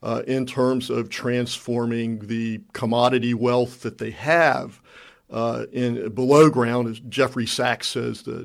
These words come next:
t-, turning this wealth that's below ground into wealth above ground.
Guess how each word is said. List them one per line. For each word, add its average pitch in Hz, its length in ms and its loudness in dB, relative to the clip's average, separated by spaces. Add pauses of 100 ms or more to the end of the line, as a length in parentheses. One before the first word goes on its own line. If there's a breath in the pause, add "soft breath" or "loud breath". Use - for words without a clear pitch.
t-, 117 220 -10
turning 127 320 0
this 117 180 -4
wealth 131 540 -2
that's 117 280 -6
below 135 320 2
ground 123 380 0
into 117 180 -4
wealth 120 340 -2
above 123 300 0
ground. 107 360 -12